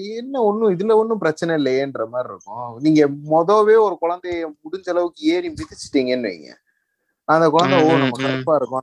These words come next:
Speaker 1: நம்ம, நம்ம அழகா இல்ல போல, நம்ம அழகா இல்லாட்டினா நம்மளால பேச முடியாது, நம்மளுக்கு கான்ஃபிடென்ட் லெவல் குறையும், பேச முடியாது."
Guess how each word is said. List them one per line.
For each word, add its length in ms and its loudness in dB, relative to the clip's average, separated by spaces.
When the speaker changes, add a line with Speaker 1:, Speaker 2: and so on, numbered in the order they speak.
Speaker 1:
நம்ம, 260 -6
நம்ம 260 -6
அழகா 300 0
இல்ல 280 0
போல, 260 -6
நம்ம 220 -6
அழகா 300 2
இல்லாட்டினா 320 2
நம்மளால 280 -4
பேச 340 -4
முடியாது, 260 -4
நம்மளுக்கு 240 -6
கான்ஃபிடென்ட் 460 0
லெவல் 260 0
குறையும், 580 0
பேச 300 0
முடியாது." 480 -2